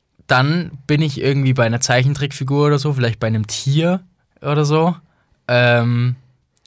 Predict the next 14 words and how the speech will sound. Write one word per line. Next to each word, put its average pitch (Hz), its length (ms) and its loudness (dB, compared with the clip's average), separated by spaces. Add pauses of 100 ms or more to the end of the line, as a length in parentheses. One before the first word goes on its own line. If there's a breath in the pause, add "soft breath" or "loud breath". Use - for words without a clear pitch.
(1120)
dann 123 1120 0
gibt's - 260 -4
natürlich, 113 580 -4
äh, 95 460 0
ich 107 160 -8
weiß 104 180 0
es 92 80 -8
nicht, 95 240 -8
aber 113 300 0
ja, 90 240 -6
machen 117 240 -4
wir 117 60 -2
weiter. 110 260 -4 (1160 loud breath)
Bitte. 139 240 -6